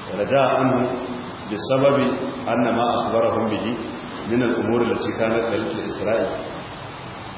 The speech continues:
Sai ya zama sun dawo, an dawo daga wannan sababiyar cewa annabi ya ba su labarin al'amura wanda ya gani a daren Isra'i na abun mamaki. Wa min al-Isra'i min al-Masjid al-Haram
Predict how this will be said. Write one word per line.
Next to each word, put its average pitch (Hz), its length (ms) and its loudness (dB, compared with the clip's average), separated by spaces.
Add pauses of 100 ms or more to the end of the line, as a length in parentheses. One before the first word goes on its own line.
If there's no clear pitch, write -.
(240)
Sai - 180 0
ya 131 100 6
zama 131 220 4
sun 131 200 2
dawo, 143 760 4
an 135 160 4
dawo 139 180 8
daga 131 240 4
wannan 120 500 4
sababiyar 123 720 2
cewa 113 280 4 (100)
annabi 117 280 2
ya 110 80 4
ba 117 140 2
su - 140 0
labarin 113 480 2 (760)
al'amura 139 600 4
wanda 120 280 4
ya 113 120 4
gani 120 260 4
a 113 200 0
daren 117 340 2
Isra'i 101 480 -2 (920)
na 117 180 -2
abun 120 240 0
mamaki. 104 460 0 (600)
Wa 104 160 -4
min 127 140 2
al-Isra'i 123 800 2 (140)
min 117 160 0
al-Masjid 120 460 2
al-Haram 120 460 4